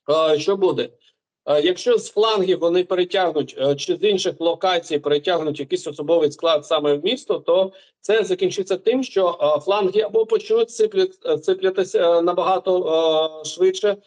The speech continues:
або, е, буде нивелювання оборонних, е, можливостей на іншому якомусь плацдармі, іншій локації. Тому, е, Пригожин л-, лише частково, на мій погляд, е, займеться виведенням своїх, е, вагнерівців.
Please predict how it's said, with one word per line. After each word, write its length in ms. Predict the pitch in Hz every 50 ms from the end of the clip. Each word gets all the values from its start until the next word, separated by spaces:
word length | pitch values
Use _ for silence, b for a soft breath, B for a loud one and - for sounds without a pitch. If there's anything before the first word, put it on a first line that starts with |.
| b b b _ _
або, 500 | 156 151 147 143 170 180 190 185 190 -
е, 240 | 156 151 156 156 151
буде 280 | 143 156 180 185 190 190
нивелювання 680 | 190 180 160 175 170 170 160 165 180 180 180 180 180 170
оборонних, 640 | 170 165 170 175 175 175 175 175 165 - - -
е, 380 | 165 156 156 156 156 151 151 151
можливостей 680 | 147 147 143 - 180 190 185 180 170 - - 180 170 156
на 100 | 156 156
іншому 480 | 160 170 175 170 - - 175 156 151
якомусь 460 | 147 147 139 - 160 151 151 147 147
плацдармі, 640 | - 151 147 139 123 - 156 160 165 165 160 147 139
іншій 240 | 143 139 135 - 139
локації. 680 | 131 127 127 127 131 120 117 117 - - - - - _ _ _ _ b b b b b b b b _ _
Тому, 420 | 170 180 190 233 302 349 339 B B B B B B B _ -
е, 280 | 156 151 151 151 147
Пригожин 760 | - - - 208 190 - 190 196 170 143 131 123 113 - - 127
л-, 220 | 143 156 165 165 -
лише 360 | 165 160 180 175 - 240 254
частково, 640 | 247 - 220 190 - - - 220 220 202 160 147 143
на 100 | 139 135
мій 140 | 139 135 131
погляд, 560 | - - 214 214 - 175 165 139 131 - _ -
е, 760 | 143 147 151 151 147 143 139 135 135 139 139 139 135 131 127
займеться 480 | 127 160 160 165 180 196 185 - 185 160
виведенням 560 | 147 160 165 160 151 143 143 143 143 139 131
своїх, 540 | - - 139 139 143 147 147 143 139 - 147
е, 140 | 143 139 131
вагнерівців. 720 | 127 147 156 143 127 127 123 117 117 - - - - -